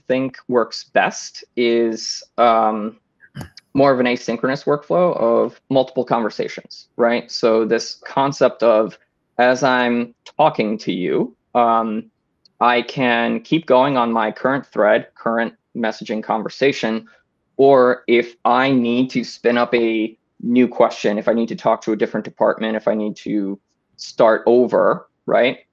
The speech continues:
I would, um, kind of create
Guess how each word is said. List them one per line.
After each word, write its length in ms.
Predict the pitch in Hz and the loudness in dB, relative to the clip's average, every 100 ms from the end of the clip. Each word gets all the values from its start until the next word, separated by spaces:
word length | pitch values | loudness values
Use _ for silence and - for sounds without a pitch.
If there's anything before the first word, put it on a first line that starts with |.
| _ _ _ _ _ _ - | _ _ _ _ _ _ -2
I 220 | 127 131 | 2 4
would, 560 | 127 123 120 117 117 147 _ - | 4 4 6 4 2 -4 _ 0
um, 600 | 120 117 113 110 110 - | 2 4 0 -4 -8 -12
kind 180 | - 123 | -8 -4
of 160 | 110 - _ _ | -4 -6 _ _
create 640 | - 120 120 117 117 123 | -8 -4 0 0 0 -2